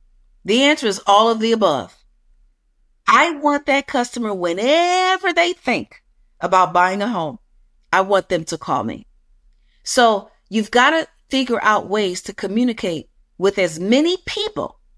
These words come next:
with as little time and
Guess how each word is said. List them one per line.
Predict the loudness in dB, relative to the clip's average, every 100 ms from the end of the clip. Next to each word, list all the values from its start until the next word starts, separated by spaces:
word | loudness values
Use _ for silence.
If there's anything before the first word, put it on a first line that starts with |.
| _ _ _ _ _ -4
with | -2 0
as | -2 0
little | 0 2 2 0 -4 _ _ -10
time | 0 2 4 2 0 -4 -12 _ _ _ _ _ -2
and | 0 -2